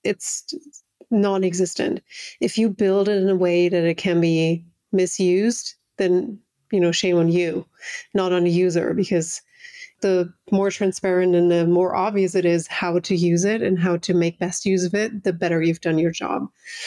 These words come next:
And if you're passionate about what you do, you always have that experience in mind, right? You don't just think about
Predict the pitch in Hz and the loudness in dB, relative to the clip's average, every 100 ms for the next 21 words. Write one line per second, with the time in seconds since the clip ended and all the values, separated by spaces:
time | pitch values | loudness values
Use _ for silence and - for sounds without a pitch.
0 | - - - 190 190 214 190 185 190 - | -14 -14 -6 -2 -2 0 0 2 0 -4
1 | _ _ _ - 226 247 - 208 175 170 | _ _ _ -6 -4 -2 0 0 2 2
2 | 165 160 208 185 - 180 170 160 165 - | 0 -2 -2 -2 0 2 2 2 0 0
3 | 175 214 220 165 160 180 170 _ _ _ | 0 2 2 2 2 -2 -4 _ _ _
4 | _ - - 196 190 208 208 208 - 190 | _ -8 0 2 4 2 2 2 2 0
5 | 190 190 - 190 185 175 180 175 175 - | 0 0 -2 -2 -2 -2 -2 0 0 0
6 | 269 233 175 170 160 165 - - 196 - | 0 0 -2 -2 0 0 -2 -6 -8 -12
7 | _ - 180 185 185 180 180 180 180 175 | _ -2 0 0 0 2 4 4 4 4
8 | 175 175 175 - - - - 214 226 202 | 4 4 2 0 -4 -4 0 0 0 -2
9 | - 226 196 196 180 175 170 170 - | -2 -2 -2 0 0 2 2 0 -4